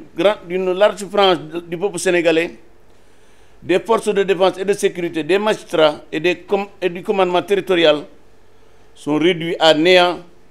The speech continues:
par des décisions inopportunes, dangereuses pour l'état de droit, car elles promeuvent l'impunité et la désacralisation des institutions républicaines.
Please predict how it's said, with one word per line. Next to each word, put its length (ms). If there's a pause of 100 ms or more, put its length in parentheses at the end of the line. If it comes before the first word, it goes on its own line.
(140)
par 100
des 160
décisions 460
inopportunes, 760 (720)
dangereuses 800 (220)
pour 100
l'état 280
de 100
droit, 340 (100)
car 200
elles 180
promeuvent 540 (800)
l'impunité 840 (720)
et 80
la 140
désacralisation 1160 (180)
des 240
institutions 400
républicaines. 500